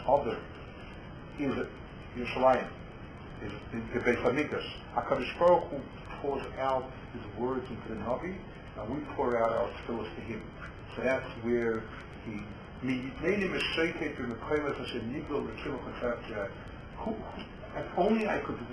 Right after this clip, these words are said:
walk the places where HaKadosh Baruch Hu was misgala to Nevi'im at the Shluchim. And he says, "Chai neshamas avir arzeh." The ear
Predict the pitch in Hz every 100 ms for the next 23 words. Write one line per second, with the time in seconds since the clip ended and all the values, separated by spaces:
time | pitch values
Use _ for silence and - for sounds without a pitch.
0 | 127 165 - - - 139 147 131 117 120
1 | 113 - - 131 131 127 113 107 113 104
2 | - 117 123 120 98 - - - - -
3 | 113 107 113 131 117 95 - - - -
4 | 123 - 127 123 - - - - - -
5 | - - - - 117 120 - 160 - -
6 | 127 156 160 190 170 143 - 151 147 131
7 | 110 - 113 131 120 - 110 107 - -
8 | - - - - - - - 151 165 190
9 | 233 214